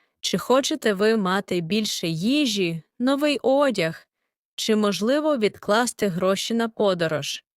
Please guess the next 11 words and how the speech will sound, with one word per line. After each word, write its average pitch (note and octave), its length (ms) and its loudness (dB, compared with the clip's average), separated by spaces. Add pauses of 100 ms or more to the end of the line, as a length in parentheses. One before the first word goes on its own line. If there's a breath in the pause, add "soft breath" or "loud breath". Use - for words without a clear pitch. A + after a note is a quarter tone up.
(640)
Бансір A#3 580 2
відповів: E3+ 720 -4 (600)
«Я F#3 220 4
мрію G#3+ 400 2
про F#3+ 220 -2
власну F#3+ 460 -2
майстерню, F#3+ 800 -2 (440 soft breath)
де G3+ 220 4
зможу B3 440 0
виготовляти F#3 840 -2
меблі». D3 520 -2